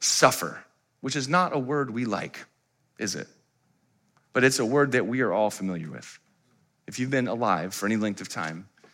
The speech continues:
you know to one degree or another what it is to suffer. And it's something we seek to avoid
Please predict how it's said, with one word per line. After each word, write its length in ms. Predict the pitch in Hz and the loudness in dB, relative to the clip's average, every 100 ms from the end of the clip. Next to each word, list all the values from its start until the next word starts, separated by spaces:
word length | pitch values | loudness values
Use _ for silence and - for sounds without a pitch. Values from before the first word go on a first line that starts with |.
| _ _ _ | _ _ _
you 100 | 101 | 0
know 420 | 104 104 104 87 73 | 4 4 4 0 -6
to 80 | |
one 160 | 107 117 | -2 0
degree 240 | 110 107 | 0 0
or 60 | 104 | -2
another 260 | 101 90 90 | -2 -4 -4
what 140 | 92 | -4
it 80 | 82 | -4
is 240 | 80 76 | -8 -8
to 80 | - | -12
suffer. 420 | - 85 - 60 - _ _ _ _ _ - | -8 -8 -8 -16 -18 _ _ _ _ _ 2
And 100 | 120 | 2
it's 80 | |
something 240 | 117 120 120 | 4 2 2
we 120 | 113 | 2
seek 280 | 110 175 151 | 2 0 -2
to 140 | - | -4
avoid 440 | 101 95 90 98 | -4 -2 -2 -2